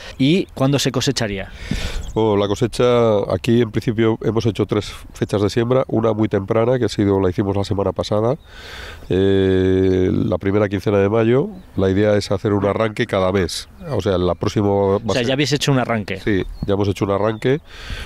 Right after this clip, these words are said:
Speaker 2: El siguiente arranque va a ser, eh, a me-, a mediados de junio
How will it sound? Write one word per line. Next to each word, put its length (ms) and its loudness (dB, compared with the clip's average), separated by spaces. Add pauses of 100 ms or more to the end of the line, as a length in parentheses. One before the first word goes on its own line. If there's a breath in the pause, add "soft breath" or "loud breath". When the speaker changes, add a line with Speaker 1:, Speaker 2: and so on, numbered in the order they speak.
(220 loud breath)
Speaker 2:
El 260 2
siguiente 360 -2
arranque 300 0
va 100 2
a 20 -2
ser, 280 2
eh, 840 0 (300)
a 120 0
me-, 220 2
a 240 0
mediados 380 0
de 600 2
junio 540 0